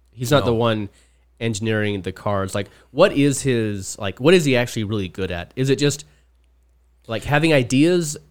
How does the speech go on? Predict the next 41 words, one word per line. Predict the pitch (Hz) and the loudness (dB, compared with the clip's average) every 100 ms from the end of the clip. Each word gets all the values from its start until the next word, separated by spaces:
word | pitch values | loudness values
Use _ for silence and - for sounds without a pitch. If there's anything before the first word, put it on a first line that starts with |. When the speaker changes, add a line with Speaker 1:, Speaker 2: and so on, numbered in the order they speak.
| - | -4
Speaker 1:
and, | 131 | -2
and | 123 117 | 0 -2
figuring, | - 156 143 | -4 -2 -2
like, | 127 117 - - - | -2 -4 -6 -20 -20
new | 131 131 160 | -4 2 4
ideas | 143 139 143 | 4 2 2
to | 110 | 0
do | 120 | 0
something, | 139 185 180 185 185 | 2 0 0 -2 2
or | 123 | 2
is | 120 117 | 4 2
it | 110 | 0
getting | 139 127 | 0 0
the | 104 | -4
people, | 95 - 151 160 160 | -8 -8 -6 -2 0
like, | 113 - | 0 0
finding | 127 147 143 | 0 2 2
and | 113 | 0
attracting | 101 - 123 131 127 | -4 -4 -4 0 0
the | |
Speaker 2:
I | 151 | 2
think, | - 180 | 4 4
Speaker 1:
people? | 170 170 - - | 2 -2 -6 -6
Speaker 2:
I | 127 | -2
think | 185 180 | 0 -2
he's | 180 151 | -2 -4
good | 113 127 123 139 160 _ _ _ _ _ _ 110 | 2 4 6 4 -4 _ _ _ _ _ _ -10
at | 98 - | -10 -8
finding | - 120 120 127 | -2 2 2 0
people, | 127 117 113 107 113 _ _ - | 0 0 2 0 0 _ _ -2
finding | 120 117 107 | 0 2 0
the | 104 | 2
right | 107 117 | 2 2
people, | 110 98 98 95 - _ _ _ _ - | 0 -2 -2 -2 -4 _ _ _ _ -4
and | 110 101 92 | -2 -2 2
building | 135 135 131 131 120 - _ _ - | 4 4 2 0 -2 -10 _ _ -8
a | 104 | -6
company | - 123 117 110 - | -4 -4 -4 -6 -8
culture | - 113 110 - 90 82 - _ _ _ _ _ _ | -6 -4 -4 -6 -10 -10 -14 _ _ _ _ _ _
that | 110 104 107 98 - - | -10 -2 0 0 -2 -8
is | 104 90 | -8 -8